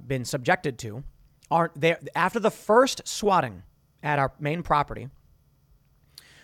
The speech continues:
we had police show up, "Put your hands in the air." After that, the police respond because we ask them to. People seem to think that the cops keep kicking our door down. No, getting swatted is people make the phone call, they, they lie to the police, and the cops say,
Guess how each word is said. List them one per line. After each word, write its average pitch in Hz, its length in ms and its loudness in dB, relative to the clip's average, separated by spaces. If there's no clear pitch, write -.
we 196 240 0
had 160 600 4
police 156 320 0
show 202 260 4
up, 139 300 -2
"Put 143 140 -10
your 160 80 -2
hands 143 160 -4
in 143 60 -6
the 127 100 -6
air." 104 160 -12
After 113 240 -10
that, 175 340 4
the - 80 -10
police 185 380 -2
respond 156 460 -2
because 139 280 -8
we 120 100 -6
ask 120 280 -4
them 113 200 -10
to. 82 220 -12
People 233 240 4
seem 254 180 0
to 233 60 2
think 220 160 0
that 190 60 -10
the 160 80 -6
cops 190 240 4
keep - 160 -6
kicking 175 200 -8
our 165 120 2
door 170 240 6
down. 110 320 -6
No, 220 340 4
getting 233 200 4
swatted 247 380 4
is 185 140 0
people 196 220 0
make 196 180 0
the 233 80 0
phone 156 260 4
call, 151 240 2
they, 143 140 -2
they 131 180 -4
lie 151 240 6
to 202 60 0
the 214 80 -2
police, 156 340 0
and 160 140 -4
the 151 60 -8
cops 151 260 2
say, 147 220 0